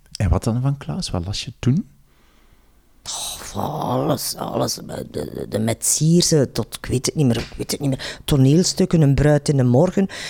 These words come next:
Speaker 2: En ik moest eigenlijk een boek bespreken. "Ja, maar dat is geen boek." Dat ik zei, "Maar het heeft wel een kaft, hè." Zo, eh, ehm, ja, zijn gedichten ook, ja.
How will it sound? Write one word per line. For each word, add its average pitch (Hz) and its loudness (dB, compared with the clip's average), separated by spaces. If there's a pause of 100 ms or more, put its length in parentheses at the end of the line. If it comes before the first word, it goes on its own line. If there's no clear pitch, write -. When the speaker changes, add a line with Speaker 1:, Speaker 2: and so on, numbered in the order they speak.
Speaker 2:
En 139 0
ik - -2
moest - 0
eigenlijk 143 2
een 139 -2
boek 180 2
bespreken. - 2
"Ja, 196 6
maar 190 4
dat 196 2
is - 0
geen 185 4
boek." 214 2
Dat 170 0
ik - -14
zei, 180 2
"Maar 170 2 (460)
het - -6
heeft 196 2
wel 208 6
een 214 0 (140)
kaft, - -2
hè." 175 4 (400)
Zo, 185 4
eh, 180 4 (920)
ehm, 180 6 (340)
ja, 160 4
zijn 208 2
gedichten 165 2
ook, 285 2
ja. 117 -2